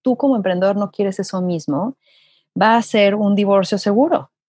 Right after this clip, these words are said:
¿sabes? Porque entonces no te va a dar, no, no va a entender las decisiones que tú vas a tomar, porque tú estás construyendo una marca, porque tú estás construyendo un prestigio, porque tú estás construyendo a largo plazo. Ellos no quieren largo plazo, ¿no? Entonces,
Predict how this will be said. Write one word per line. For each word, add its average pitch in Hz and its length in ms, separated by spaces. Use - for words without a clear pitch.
¿sabes? 196 440
Porque 185 240
entonces 220 420
no 233 240
te 302 120
va 269 160
a 262 40
dar, 240 340
no, 233 200
no 226 140
va 262 80
a 294 40
entender 226 480
las 226 160
decisiones 214 420
que 214 100
tú - 120
vas 214 160
a 196 40
tomar, 185 380
porque 185 160
tú - 80
estás 196 160
construyendo 190 420
una 185 120
marca, 175 380
porque 175 220
tú 185 80
estás 190 200
construyendo 175 420
un 175 60
prestigio, 175 640
porque 165 220
tú 196 80
estás 196 180
construyendo 180 420
a 175 40
largo 170 320
plazo. 185 340
Ellos 220 180
no 240 120
quieren 185 260
largo 165 240
plazo, - 320
¿no? 185 240
Entonces, 220 400